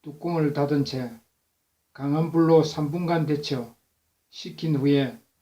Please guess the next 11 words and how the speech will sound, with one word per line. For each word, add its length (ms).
적당한 840
양념을 480
하여 480
먹으면 520
되는데, 600
날씬해지는 1300
미용식으로는 1200
최고의 540
식품이며 880
아무리 340
먹어도 680